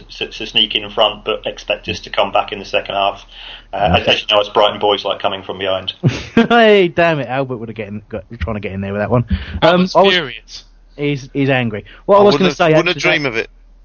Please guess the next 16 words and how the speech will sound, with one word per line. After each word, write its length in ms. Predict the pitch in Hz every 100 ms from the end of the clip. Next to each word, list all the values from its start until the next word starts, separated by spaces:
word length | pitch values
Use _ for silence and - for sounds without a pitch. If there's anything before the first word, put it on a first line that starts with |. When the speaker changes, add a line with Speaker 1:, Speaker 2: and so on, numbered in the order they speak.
| -
Speaker 2:
that, 180 | 156 156
that 180 | 151 170
probably, 240 | 175 156 143
that 280 | - 160
sounds 240 | 143 156 139
a 60 |
little 200 | 143 151 127
bit 140 | 131
like 240 | 123 120
pretty 280 | 95 117 120 -
most 320 | 131 123 117
games 300 | - 117 113
for 120 | - 117
us 140 | 117
this 200 | - 110
season. 380 | - 123 120 120